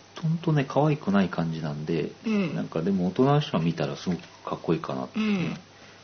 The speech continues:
Speaker 1: 気に入ってくれるかなと思いますね。
Speaker 2: はい。
Speaker 1: うん。全部ひらがなですか？と、えー、猿とゴリラっていう、
Speaker 2: あ、
Speaker 1: あの、
Speaker 2: はい。
Speaker 1: 題名はね。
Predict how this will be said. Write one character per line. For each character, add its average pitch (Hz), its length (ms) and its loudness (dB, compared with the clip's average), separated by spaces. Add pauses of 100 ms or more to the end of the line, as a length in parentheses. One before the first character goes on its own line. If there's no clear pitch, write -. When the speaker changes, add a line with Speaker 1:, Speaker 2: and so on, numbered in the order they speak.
(180)
Speaker 1:
気 - 120 -10
に 90 60 -2
入 - 80 -8
っ - 20 -12
て - 80 -6
く - 120 -2
れ 80 100 2
る 78 80 0
か 76 160 -8
な 82 140 -2
と - 120 -8
思 65 80 -8
い 67 40 -10 (300)
ま - 80 -20
す - 200 -10
ね。 - 60 0
Speaker 2:
は - 40 -6
い。 - 60 -10 (400)
Speaker 1:
う - 40 -6
ん。 - 80 -10 (360)
全 151 240 2
部 92 100 0
ひ - 140 -2
ら 92 100 2
が 98 120 2
な 76 100 -2
で - 100 -6
す - 100 -12
か？ - 100 -10 (180)
と、 98 180 -6 (240)
え 90 60 -6
ー、 85 240 -4 (540)
猿 90 260 -2
と 85 160 0
ゴ 80 140 4
リ 73 120 -2
ラ 65 100 -2
っ - 640 -12
て 165 60 -4
い - 40 -4
う、 - 20 -6 (420)
Speaker 2:
あ、 247 280 2
Speaker 1:
あ 185 80 0
の、 220 60 4
Speaker 2:
は 202 60 2
い。 - 100 -4
Speaker 1:
題 80 200 6
名 76 200 -2
は 76 120 -4
ね。 92 160 -8